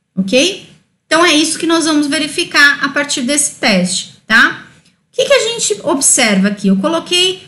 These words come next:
todos esses valores em ordem crescente e aí nós vamos verificar a variação, né, a distância entre esse valor duvidoso, que se dispersou mais,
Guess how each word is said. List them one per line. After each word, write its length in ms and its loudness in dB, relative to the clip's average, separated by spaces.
todos 260 -2
esses 280 0
valores 500 2
em 140 2
ordem 300 2
crescente 840 2
e 120 2
aí 160 2
nós 200 2
vamos 240 0
verificar 920 0
a 140 4
variação, 800 2
né, 160 2
a 60 2
distância 1000 0
entre 320 0
esse 240 0
valor 420 2
duvidoso, 880 2
que 80 -10
se 120 -2
dispersou 520 -2
mais, 640 2